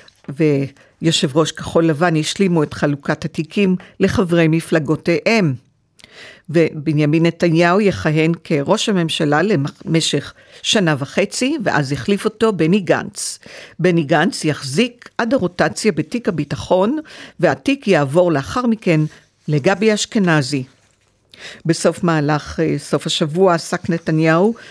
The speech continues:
בפתרון המשברים בליכוד,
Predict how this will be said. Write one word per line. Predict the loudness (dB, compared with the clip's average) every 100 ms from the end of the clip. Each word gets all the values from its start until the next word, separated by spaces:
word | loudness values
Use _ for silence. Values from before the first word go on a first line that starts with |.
| -4
בפתרון | -2 0 -2 -2 0 2
המשברים | 2 0 -2 0 2 2 0 -2
בליכוד, | 0 0 -2 0 0 0